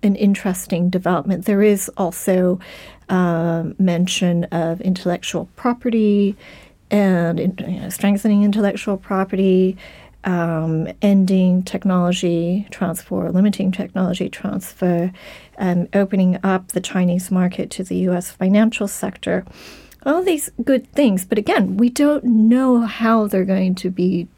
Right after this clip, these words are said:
doing it. Um, what we do know, though, from the U S side is that,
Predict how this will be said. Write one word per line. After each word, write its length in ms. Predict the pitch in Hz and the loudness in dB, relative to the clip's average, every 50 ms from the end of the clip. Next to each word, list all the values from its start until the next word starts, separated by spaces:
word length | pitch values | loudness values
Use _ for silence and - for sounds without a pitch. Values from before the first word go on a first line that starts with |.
| _ - | _ -2
doing 360 | - 349 427 427 285 190 180 | 0 0 2 2 2 2 2
it. 340 | - - 220 - - - - - - - - - - - - - - | 0 -2 -2 -4 -6 -14 -18 -18 -20 -20 -20 -18 -20 -20 -18 -6 -2
Um, 580 | - 208 208 202 196 196 190 190 196 202 226 233 _ - - - - - | 0 2 4 4 4 4 4 4 2 2 0 -4 _ -16 -20 -20 -10 -4
what 240 | - 202 208 220 - | 0 2 2 2 2
we 180 | 240 254 226 208 | 2 2 2 2
do 420 | 196 202 - 277 330 370 370 349 | 0 -2 0 2 4 4 4 4
know, 500 | 285 226 214 247 277 277 277 254 220 180 | 4 4 4 4 4 2 2 2 0 -2
though, 420 | 180 185 175 170 170 - - 175 190 | -2 0 0 0 0 0 -2 -4 -8
from 300 | 202 - - 190 185 180 | -8 -4 -2 0 0 -2
the 120 | 180 - 175 | -2 -4 -2
U 320 | 170 190 254 294 294 269 | 2 2 4 4 4 4
S 160 | 294 381 370 | 2 0 -2
side 640 | - - - - - - - - - - - - - - - - - - - - - - - _ _ _ _ | -4 -8 -6 -4 -2 -2 -2 -2 -4 -6 -6 -8 -10 -14 -20 -20 -20 -20 -20 -20 -20 -20 -20 _ _ _ _
is 280 | - 208 196 190 - - | 0 0 0 0 -2 -4
that, 600 | - 202 185 185 180 175 175 - - - - - | -2 0 2 2 2 2 0 -2 -6 -10 -12 -12